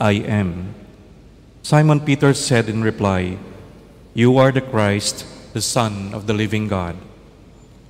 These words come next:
Jesus said to him in reply, "Blessed are you, Simon, son of Jonah, for flesh and blood has not revealed this to you,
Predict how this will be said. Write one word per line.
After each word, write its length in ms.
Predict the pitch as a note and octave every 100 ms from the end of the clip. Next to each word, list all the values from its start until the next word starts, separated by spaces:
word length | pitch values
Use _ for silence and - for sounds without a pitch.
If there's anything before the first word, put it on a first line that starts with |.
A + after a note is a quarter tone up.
| -
Jesus 260 | A#2 D3+
said 240 | C3+ C3 B2
to 80 | A#2+
him 300 | A#2+ A#2+ A#2
in 100 | A2+
reply, 540 | A2 G2+ G2 G2 G2 - - - - - - -
"Blessed 380 | - B2+ B2+ C#3
are 160 | C3 B2+
you, 220 | C3 D#3
Simon, 580 | D3+ C3 A#2 A2+ A#2+ B2+
son 260 | - A#2+
of 140 | G#2+ G#2
Jonah, 480 | A2+ G#2 G#2 A2 C3 - - - - -
for 140 | - A#2
flesh 400 | - C3 C3+ -
and 160 | C#3
blood 260 | B2+ A#2+ B2
has 240 | A#2+ -
not 220 | - A#2 B2
revealed 400 | A2+ A#2 B2 A#2
this 160 | A2+
to 140 | - G#2+
you, 320 | F#2+ F#2 G2